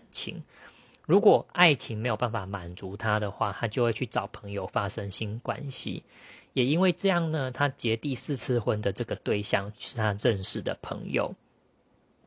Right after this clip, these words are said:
然后第六大限的命宫呢，跌到他本命的己二宫，有擎羊跟大限的擎羊星进去。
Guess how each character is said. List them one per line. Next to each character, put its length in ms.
然 120
后 80
第 200
六 220
大 220
限 200
的 140
命 300
宫 240
呢， 180
跌 180
到 160
他 140
本 200
命 140
的 120
己 240
二 100
宫， 260
有 160
擎 300
羊 180
跟 220
大 240
限 180
的 120
擎 220
羊 200
星 220
进 200
去。 300